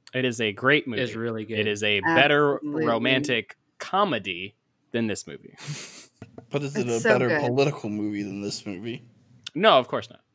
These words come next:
Speaker 3: She's not technically the president during the movie.
Speaker 1: No, but her being, her being in the politician role is a great twist of, um,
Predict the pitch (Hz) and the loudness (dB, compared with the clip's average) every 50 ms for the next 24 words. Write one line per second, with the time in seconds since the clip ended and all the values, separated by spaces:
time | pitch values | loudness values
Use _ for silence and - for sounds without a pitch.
0 | _ _ _ _ _ _ _ - - 302 302 277 277 302 269 - - - - - | _ _ _ _ _ _ _ -2 2 4 4 6 8 6 6 4 0 -8 -16 -20
1 | _ _ _ _ _ _ _ _ - - 220 196 196 - 196 190 175 180 185 175 | _ _ _ _ _ _ _ _ -8 -6 -6 -6 -6 -8 -8 -8 -8 -6 -6 -6
2 | 156 156 143 - 180 160 151 151 156 147 147 139 - - - 165 156 175 156 151 | -6 -6 -8 -6 -4 -4 -4 -4 -6 -6 -6 -6 -6 -10 -12 -8 -6 -4 -4 -2
3 | 147 143 139 147 160 160 160 _ _ _ - 170 175 160 - - - - - - | -2 -2 -4 -6 -8 -10 -14 _ _ _ -8 -4 -4 -4 -6 -6 -10 -12 -14 -16
4 | 175 - _ _ _ _ _ _ _ 120 123 120 113 107 101 123 120 120 160 175 | -16 -18 _ _ _ _ _ _ _ 0 2 2 2 2 0 -2 -2 2 2 4
5 | 180 175 165 180 175 170 165 160 - 139 165 190 202 196 190 190 185 175 165 156 | 4 4 6 6 6 6 4 2 0 0 4 6 6 6 6 6 4 4 2 2
6 | 147 131 - 139 135 131 131 127 120 - 123 110 101 101 101 104 98 101 101 98 | 0 0 2 2 2 2 2 -2 -6 -6 -8 -6 -4 -4 -4 -4 -6 -8 -10 -8
7 | 98 110 107 107 107 - - - - - 113 101 - - 107 98 95 92 92 92 | -6 -4 -4 -4 -4 -8 -12 -16 -12 -10 -10 -10 -10 -12 -12 -12 -12 -12 -14 -16
8 | 95 92 95 90 87 90 90 | -16 -18 -18 -18 -20 -20 -20